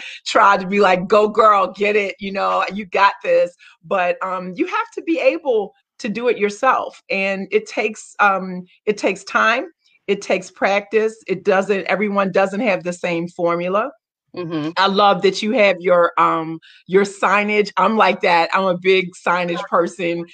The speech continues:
Speaker 1: So I have little signs and stuff everywhere. I have them on my bookshelves. And, um, you know, I have apps that I use that I've recorded
Speaker 2: Yes.
Speaker 1: my affirmations. And even sometimes while I'm walking, I put my affirmations to music. And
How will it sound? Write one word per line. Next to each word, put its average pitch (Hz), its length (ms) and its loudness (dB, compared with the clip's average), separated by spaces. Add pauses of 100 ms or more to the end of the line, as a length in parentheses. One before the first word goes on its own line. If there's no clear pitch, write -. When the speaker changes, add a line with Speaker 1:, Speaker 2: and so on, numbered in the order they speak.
(180)
Speaker 1:
So 190 140 0
I 202 120 6
have 185 440 0
little 185 280 0
signs 185 500 0
and 175 140 -6
stuff 185 320 -4
everywhere. 175 480 0
I 180 40 2
have 180 200 -2
them 170 140 0
on 160 100 -2
my 160 160 -2
bookshelves. 202 880 0 (420)
And, 175 560 2
um, 170 300 4
you 208 100 2
know, 196 80 6
I 196 80 6
have 180 220 -2 (120)
apps 196 460 -2
that 214 100 0
I 190 120 2
use 196 520 -6
that 175 100 0
I've 170 200 2
recorded 170 640 2
Speaker 2:
Yes. 156 40 -4
Speaker 1:
my 170 280 2 (120)
affirmations. 196 1080 -2 (360)
And 175 180 0
even 220 280 0
sometimes 202 520 2
while 180 220 4
I'm 170 120 2
walking, 185 600 2
I 160 100 2 (100)
put - 140 0
my 180 200 0
affirmations 165 760 -2
to 170 120 -10
music. 180 580 -4 (400)
And 175 240 2